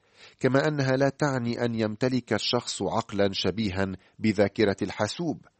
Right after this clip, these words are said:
بل هي حكمة وذكاء يتيحان لك استعمال المعرفة بصورة صحيحة وأن تحبها، وهذا شيء تحتاج إليه أرواح البشر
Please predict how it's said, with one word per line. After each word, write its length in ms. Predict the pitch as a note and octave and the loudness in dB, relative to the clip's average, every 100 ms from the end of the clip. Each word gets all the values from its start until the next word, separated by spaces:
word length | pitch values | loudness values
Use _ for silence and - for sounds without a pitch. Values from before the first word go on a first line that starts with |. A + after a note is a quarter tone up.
| _ _ _ | _ _ _
بل 220 | - F#2+ F2+ | -6 -4 -2
هي 260 | G#2+ G2+ | 2 2
حكمة 720 | F2 A#2 - F#2+ F#2+ G2+ F#2 | 0 -6 -6 -6 -4 -2 -4
وذكاء 540 | F2+ F2 E2 - G2 E2 F#2 F2 - _ _ _ | -4 -4 -4 -4 -2 0 -2 -4 -12 _ _ _
يتيحان 680 | G#2 A2 - A2 - A#2 A2+ | -4 -4 -2 -6 -2 -2 0
لك 300 | G#2 G#2+ G#2+ | 0 0 -2
استعمال 720 | G2 - G#2 D#2+ F2 G#2 G#2 | -4 -4 -4 -2 -2 0 2
المعرفة 760 | G2 F2 A#2 C#3 B2 - B2+ A2 _ _ - | 0 0 -2 -2 -6 -2 -2 -2 _ _ -4
بصورة 420 | G#2+ - C3+ C3 C#3 | -4 0 0 0 -2
صحيحة 680 | B2+ - A#2+ E3 D#3+ - - _ _ _ - | -4 -4 -4 -4 -4 -6 -14 _ _ _ -2
وأن 420 | G2 A2 A2 F#2+ - _ | 0 2 0 -2 -14 _
تحبها، 680 | A2 G#2 C3+ E3+ D#3+ - - - _ _ _ _ _ - | -4 -2 -4 -2 -4 -6 -12 -18 _ _ _ _ _ -6
وهذا 360 | A2+ F#2 F2+ | 0 2 2
شيء 520 | - G2+ F2+ G2 G2 E2+ - - _ | 2 2 2 0 -2 -8 -16 -20 _
تحتاج 480 | G2+ - - G#2 F#2+ | -4 -2 2 4 4
إليه 500 | F#2+ G2 G2+ G2 F#2+ F#2+ | 0 0 0 2 2 2
أرواح 360 | F#2+ F#2 F2+ G2 | 4 2 2 0
البشر 600 | F2 E2+ F2+ F2+ F2+ | -2 -2 -2 -2 -2